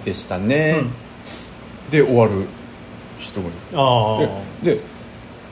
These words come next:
Speaker 1: 「あ、冷た」とか思うんだけど。
Speaker 2: あ、そうなの、確かに冷たくなる。
Speaker 1: うん、なん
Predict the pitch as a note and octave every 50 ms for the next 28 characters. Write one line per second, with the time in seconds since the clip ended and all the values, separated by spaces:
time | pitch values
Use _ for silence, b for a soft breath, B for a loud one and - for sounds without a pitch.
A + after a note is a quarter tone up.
0 | - - - - - - D#3+ E3 F3+ G#3+ G#3+ A3+ A3+ A3+ - - A2 A#2 B2 D3+
1 | E3+ D#3 C3 G#2+ F#2+ F#2+ G2 G#2+ G2 F#2+ - - - D4+ D#4+ B3+ F#3+ - B3 -
2 | A3 F3+ - D#3 D#3+ D3+ D3 - - G2+ F#2+